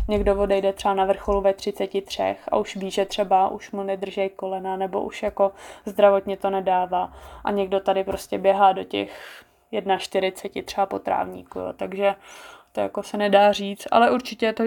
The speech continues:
ovlivněný i tím mateřstvím. A tak je to ovlivněný tím, jako že ty holky jako se tím úplně živit nemůžou, nebo záleží jak kde, ale pak už jako když budou asi nějak míň výkonný, tak se třeba budou stavět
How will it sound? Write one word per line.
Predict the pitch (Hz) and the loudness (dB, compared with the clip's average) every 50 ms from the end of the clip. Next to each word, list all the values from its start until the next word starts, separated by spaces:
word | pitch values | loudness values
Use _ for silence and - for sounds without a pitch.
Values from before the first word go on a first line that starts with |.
| 226 - 220 | -2 -2 -2
ovlivněný | 208 202 202 202 202 202 202 196 208 226 | -2 -2 -2 -4 -4 -6 -6 -6 -6 -8
i | 214 | -8
tím | - 226 214 208 | -8 -6 -4 -2
mateřstvím. | 202 196 - 208 208 196 - - - _ - 190 190 190 185 202 - _ _ _ _ | -2 -2 0 0 0 0 -2 -8 -14 _ -6 -4 -4 -4 -6 -8 -12 _ _ _ _
A | - 214 | 0 0
tak | - - 208 - - | 2 2 0 0 2
je | 202 196 | 0 0
to | 190 - 214 - | 0 0 0 0
ovlivněný | 214 190 - 196 196 196 196 196 196 196 190 | 0 -2 -2 -4 -4 -2 -4 -4 -4 -4 -6
tím, | 196 - 202 190 190 | -6 -6 -6 -6 -4
jako | 196 196 - 202 | -6 -6 -6 -6
že | 196 - 202 196 196 196 - - - - - - - - - - _ _ _ _ _ _ | -6 -4 -4 -4 -4 -6 -10 -20 -20 -20 -20 -20 -20 -20 -20 -20 _ _ _ _ _ _
ty | 226 226 226 - | -2 -2 0 2
holky | 208 196 196 - - 208 | 2 2 2 0 0 2
jako | 196 196 190 196 - 202 202 | 2 2 2 4 4 2 2
se | 196 - 208 | 2 0 -6
tím | 208 - 208 202 208 | -6 -6 -8 -8 -8
úplně | 220 208 - 208 202 202 202 202 202 202 202 - _ _ _ _ _ _ _ | -10 -10 -8 -6 -4 -2 0 0 0 -2 -4 -8 _ _ _ _ _ _ _
živit | 220 202 220 202 208 202 208 | -6 -4 0 0 0 2 2
nemůžou, | 202 196 196 196 202 202 - 220 214 | 0 0 0 0 -2 -2 0 0 2
nebo | 214 208 185 175 170 170 - - _ _ _ | 2 2 4 4 2 0 0 -8 _ _ _
záleží | 226 214 208 202 202 202 202 214 214 | 0 4 6 6 6 6 4 0 0
jak | 208 202 190 | -2 0 0
kde, | 196 185 202 196 202 - | -2 0 2 4 4 4
ale | - - - 208 - 202 196 202 - - - - - - - - - - - - _ _ _ | 4 2 2 4 4 4 2 2 -2 -8 -16 -20 -20 -20 -20 -20 -20 -20 -20 -20 _ _ _
pak | - 214 208 - | 0 0 0 0
už | 214 - - | -4 -2 0
jako | 214 202 208 208 202 | 0 2 4 2 2
když | 208 208 | 2 0
budou | 196 196 202 202 208 | 0 2 2 4 4
asi | - - - - 214 | 4 2 0 -4 -2
nějak | 202 202 202 202 - | 0 0 0 -2 -2
míň | - 202 196 196 196 196 202 | -4 -4 -2 -2 -2 -4 -4
výkonný, | 196 202 190 - - 208 196 190 190 190 | -4 -6 -6 -4 -4 -2 -2 -2 -2 -2
tak | 202 202 - | -2 -4 -4
se | - - 208 | -4 -8 -8
třeba | - - 214 208 | -6 -2 -2 0
budou | 190 196 196 202 202 | 0 0 0 -2 -2
stavět | - - - 208 202 202 196 196 - | -4 -4 -2 0 0 2 0 -2 -2